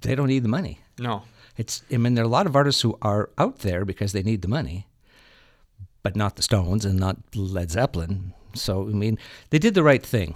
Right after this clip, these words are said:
Speaker 1: And I always thought The Who did the wrong thing. When,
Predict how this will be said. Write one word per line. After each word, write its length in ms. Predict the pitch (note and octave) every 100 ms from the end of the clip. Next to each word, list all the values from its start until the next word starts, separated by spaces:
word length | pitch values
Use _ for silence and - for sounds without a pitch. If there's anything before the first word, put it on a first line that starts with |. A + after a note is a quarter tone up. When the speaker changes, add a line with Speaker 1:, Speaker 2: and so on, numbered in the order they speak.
| - _
Speaker 1:
And 100 | A2+
I 60 | B2
always 160 | E3+ -
thought 180 | D3+
The 80 | B2+
Who 160 | C3 B2+
did 180 | A2+ G2
the 80 |
wrong 220 | F2 E2+ E2+
thing. 300 | - C#2 D2+ _ _ _ _ - - - -
When, 640 | A2+ A#2+ A#2+ A#2+ A#2+ A#2+